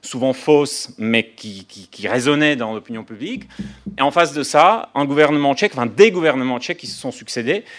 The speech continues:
qui n'ont jamais eu une ligne claire et qui étaient dans le suivisme. Alors un jour, ils se disaient, bah, « Notre modèle, c'est le Benelux », après c'était l'Autriche, après c'était je ne sais pas quoi, mais jamais, euh, quelque part, une ligne politique claire et assumée.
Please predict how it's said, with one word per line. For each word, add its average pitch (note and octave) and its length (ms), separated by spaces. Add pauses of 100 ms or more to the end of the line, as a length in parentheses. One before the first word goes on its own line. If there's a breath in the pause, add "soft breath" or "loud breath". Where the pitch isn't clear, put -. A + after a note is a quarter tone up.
qui D#3+ 100
n'ont D#3 120
jamais D3+ 300
eu D#3+ 100
une C3+ 120
ligne B2+ 160
claire D3+ 380 (240 loud breath)
et - 100
qui - 220
étaient F3+ 220
dans C#3+ 120
le C3+ 60
suivisme. C3+ 580
Alors A#2+ 220
un A#2 100
jour, C3 180
ils B2+ 80
se G#2+ 60
disaient, G#2+ 320
bah, « A#2 160
Notre A#2 220
modèle, A#2 260
c'est B2 120
le A2+ 60
Benelux », G#2+ 420 (100)
après A#2+ 200
c'était A2+ 220
l'Autriche, A#2+ 540
après A2+ 180
c'était A2+ 240
je G#2+ 80
ne A2 80
sais A2 120
pas G#2 120
quoi, E3+ 260 (240 loud breath)
mais B2 120
jamais, D#3+ 640
euh, B2+ 180
quelque C3 260
part, C#3+ 300
une B2 100
ligne B2+ 160
politique B2 460
claire C3+ 260
et C3 60
assumée. G#2 420